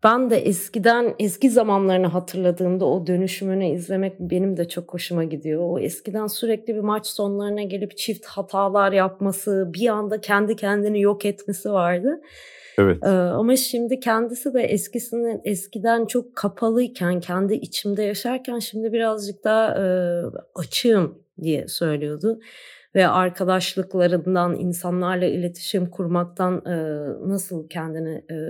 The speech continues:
Speaker 1: daha güçlü bir, e, mental yapıya dönüştürebildiğini anlatıyordu. Badosa, Badosa ile olan arkadaşlığını örnek verdi mesela.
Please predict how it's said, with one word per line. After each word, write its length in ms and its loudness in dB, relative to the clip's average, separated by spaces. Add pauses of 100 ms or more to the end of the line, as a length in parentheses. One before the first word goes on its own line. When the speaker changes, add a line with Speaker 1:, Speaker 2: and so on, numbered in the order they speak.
(520)
Speaker 1:
daha 180 2
güçlü 480 -2
bir, 240 2 (840)
e, 80 4 (1500)
mental 460 4
yapıya 420 0 (1200)
dönüştürebildiğini 960 -2
anlatıyordu. 1040 0
Badosa, 540 2
Badosa 440 2
ile 180 4
olan 320 2
arkadaşlığını 960 -2 (380)
örnek 420 2
verdi 480 -2 (560)
mesela. 640 -4